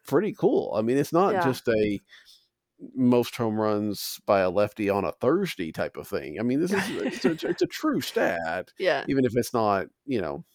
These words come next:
Speaker 1: fourth all time in home runs, but
Speaker 2: Right. Well, I think it's, I mean, it's not a stat that, um, in and of itself means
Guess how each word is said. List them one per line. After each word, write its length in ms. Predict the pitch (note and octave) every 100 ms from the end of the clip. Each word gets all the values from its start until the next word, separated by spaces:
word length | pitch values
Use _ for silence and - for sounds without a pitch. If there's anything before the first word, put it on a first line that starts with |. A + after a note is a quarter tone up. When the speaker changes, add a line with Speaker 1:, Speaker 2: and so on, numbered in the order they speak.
| _ _
Speaker 1:
fourth 300 | - - -
all 100 | E2+
time 200 | - G2
in 60 | F2
home 200 | G#2 F#2+
runs, 260 | E3 A#2 -
but 140 | A#2+ - - - C#5
Speaker 2:
Right. 180 | C4 G#3+
Well, 140 | F4+
I 100 | F4+
think 240 | F#4 G4+
it's, 240 | F#4 E4 - -
I 40 | D#4
mean, 160 | D#4+
it's 160 | D4+ D4
not 180 | D#4+ E4
a 60 |
stat 400 | D#4+ C4 A#3+ A3 -
that, 360 | G3+ G#3 F#3+ - -
um, 560 | G3 F#3+ F3+ E3+ E3+ F3 _ _ _ -
in 160 | B3+
and 140 | C4+ B3
of 80 | G#3
itself 480 | - - G3+ F#3+
means 640 | G3+ F#3+ F3+ F3 E3 - -